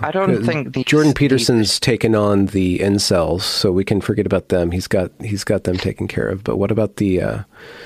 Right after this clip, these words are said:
Speaker 2: are there
Speaker 1: I think
Speaker 2: gay cells?
Speaker 1: that
Speaker 2: Is that a community?
Speaker 1: Yeah, yeah, of course there is. There, uh, there's, there's, there's fem cells and all sorts, you know. Um, but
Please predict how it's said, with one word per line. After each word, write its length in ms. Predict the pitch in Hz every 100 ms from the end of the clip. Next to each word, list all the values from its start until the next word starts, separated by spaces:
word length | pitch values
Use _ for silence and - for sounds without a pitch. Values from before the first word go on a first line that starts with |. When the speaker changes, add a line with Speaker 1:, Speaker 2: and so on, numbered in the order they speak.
| - - - - - _ _ _ _ -
Speaker 2:
are 100 | 120
there 100 | 135
Speaker 1:
I 40 |
think 200 | 277 240
Speaker 2:
gay 60 | 127
cells? 400 | - 180 190 170
Speaker 1:
that 40 |
Speaker 2:
Is 120 | 131
that 200 | 135 127
a 80 | 131
community? 720 | - 123 139 147 160 160 147 -
Speaker 1:
Yeah, 280 | - 202 220
yeah, 280 | 202 147 170
of 160 | 170 -
course 360 | - 156 151
there 200 | - 135
is. 220 | 123 110 -
There, 280 | 127 123
uh, 220 | 143 139 120
there's, 360 | 160 151 - -
there's, 340 | - 156 143 -
there's 260 | 151 147 131
fem 380 | - 139 147 151
cells 600 | - 135 113 107 104 -
and 100 | 107
all 180 | 110 120
sorts, 560 | - 107 95 101 -
you 100 | 107
know. 340 | 101 104 113 123 - - - - -
Um, 720 | 113 110 110 110 104 107 101
but 300 | 117 113 -